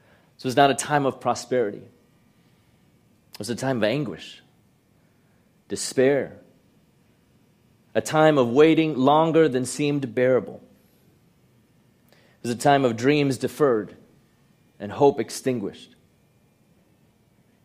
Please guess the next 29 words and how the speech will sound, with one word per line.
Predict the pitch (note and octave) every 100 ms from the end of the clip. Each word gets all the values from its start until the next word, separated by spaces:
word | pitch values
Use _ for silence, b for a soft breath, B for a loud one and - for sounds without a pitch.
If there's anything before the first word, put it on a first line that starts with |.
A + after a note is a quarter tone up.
| _ _ _ _ _ _ _ _ - b b
And | - A#2+
yet | B2
to | B2+
these | B2+ C#3 C3+
people, | B2+ A#2 A2
God | A#2+ B2+ A#2
brought | A#2 A#2+
a | G2+
word | A2+ A#2 G2 F2+
through | A2
the | G2+
prophet | G#2+ G#2 G#2
Isaiah. | G#2 G2 E2 - _ _ _ _ _ _ _ _ _ _ _ _ _ _ _ _ _ - b b
"Thus | A#2+ A#2
says | - D3 B2
the | A#2+
Lord, | D3 C3 G2+
who | A2
makes | A2 B2+ C#3 - -
a | A2+
way | G#2+ C3 B2+ A2
in | G#2+ G#2
the | G2
sea, | F#2 - F2+ F#2 _ _ _ _ _ _ _ _ _
path | - C#3+ C3+ C3+
in | A2+
the |
mighty | G#2 A#2 A#2
waters, | G#2+ F2+ D2 C#2 _ _